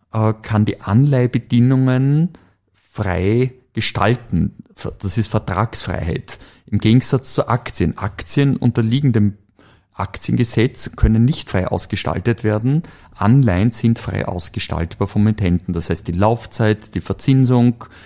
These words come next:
die Stückelung ist frei ausgestaltbar. Es gibt natürlich auch größere Stückelungen, sehr viel mit einhunderttausend Euro. Das ist natürlich dann für sogenannte institutionelle Investoren wie Versicherungen, Pensionskassen,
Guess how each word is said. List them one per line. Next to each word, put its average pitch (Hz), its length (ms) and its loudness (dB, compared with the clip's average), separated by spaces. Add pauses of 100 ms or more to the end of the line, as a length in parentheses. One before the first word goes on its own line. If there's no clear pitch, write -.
(400)
die 101 60 -6
Stückelung 127 580 2
ist 113 140 -4
frei 101 200 0
ausgestaltbar. - 840 -6 (640)
Es - 140 -8
gibt 143 180 2
natürlich 110 280 2
auch - 140 -12
größere 107 520 2
Stückelungen, 131 760 0
sehr 123 200 -2
viel 120 200 -2
mit 117 200 2 (160)
einhunderttausend 101 920 -2
Euro. 117 520 2 (220)
Das - 260 -6
ist 101 100 -8
natürlich 104 380 -4
dann 101 480 4
für - 220 -8 (100)
sogenannte 98 500 -2 (120)
institutionelle 131 920 2
Investoren 110 580 0
wie 95 60 2
Versicherungen, 113 840 -2
Pensionskassen, 98 920 -2